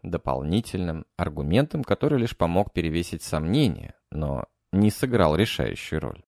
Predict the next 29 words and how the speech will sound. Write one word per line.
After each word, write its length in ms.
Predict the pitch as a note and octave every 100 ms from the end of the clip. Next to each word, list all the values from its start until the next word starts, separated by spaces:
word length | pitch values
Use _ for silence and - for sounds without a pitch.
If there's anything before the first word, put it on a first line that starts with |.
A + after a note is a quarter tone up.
| _ _ _ _ _ _ _ _
«Я 440 | C#2 E2 F#2+ F#2+ F2+
с 140 | -
вами, 400 | B2 D3+ A#2+ D2+
господин 540 | C#2+ - F2 F2+ F2
бригадир, 640 | D#2+ E2+ F#2+ D#2+ C2 A#1+ - - -
и 280 | F2+ F2+ F#2
дело 500 | D#2+ F#2 G2+ A#2 B2+
не 160 | C3+
в 60 | C3
деньгах. 760 | B2+ B2 E2+ C#2+ C2 - - -
Пусть 220 | D2+ D#2 -
с 80 |
их 160 | F2 -
помощью 440 | E2+ F2 F#2 - D#2
я 100 | D2+
смогу 340 | - D#2+ E2
быстрее 440 | E2 - E2+ F2
объяснить 800 | E2+ D#2+ D2 - C#2 F#2+ - -
и 160 | G#1+ -
офицерам, 920 | - - - - F#2 A2+ A2 G#2 D#2+
и 20 |
солдатам, 920 | - D2+ A#1+ D#2+ G2 G2+ A#2 A2+ A2+ A2 -
за 220 | D#2 D2
что 380 | - - D#2 G#2+
они 260 | A2+ F2+
могут 420 | G2 D2 D2 F2+
драться», — 600 | D#2+ C#2+ B1 - - - - _ _
сказал 360 | - A2 A#2
Миргородский. 760 | G#2+ G2+ F#2+ G#2 E2 - - _